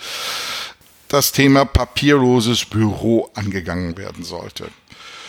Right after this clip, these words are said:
Wir haben uns dazu einen Kandidaten ausgesucht, der in dem Bereich sehr aufgeschlossen war, denn Dokumentenmanagement ist auch aus meiner Erfahrung heraus immer ein großes Change-Projekt. Die Leute vom Papier wegzubringen hin zu digitalen Medien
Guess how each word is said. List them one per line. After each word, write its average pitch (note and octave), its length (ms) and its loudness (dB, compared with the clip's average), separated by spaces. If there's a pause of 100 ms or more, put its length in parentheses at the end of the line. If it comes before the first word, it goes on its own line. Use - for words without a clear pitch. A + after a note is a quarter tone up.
(840)
Wir D#3 140 2
haben A3 80 4
uns G3+ 160 2
dazu D#3+ 380 2
einen C3+ 320 4
Kandidaten A#2+ 580 2
ausgesucht, C3+ 680 0
der A2+ 100 4
in A#2 80 4
dem A#2+ 180 4
Bereich A2+ 460 2
sehr B2 140 4
aufgeschlossen C#3 720 0
war, A#2+ 320 4
denn G#2+ 320 4
Dokumentenmanagement A2+ 1000 0
ist A2+ 160 -6
auch C3 200 -6
aus G#2+ 180 -4
meiner A2+ 220 0
Erfahrung G2+ 540 0
heraus G2 500 -4
immer G#3+ 240 6
ein D3 100 4
großes B2+ 360 0
Change-Projekt. A2 800 2
Die G2+ 60 -6
Leute G#2+ 300 0
vom G#2+ 180 -4
Papier D#3+ 560 0
wegzubringen A2 720 2
hin B2 200 6
zu - 160 -6
digitalen G2 600 -6
Medien A#2 520 4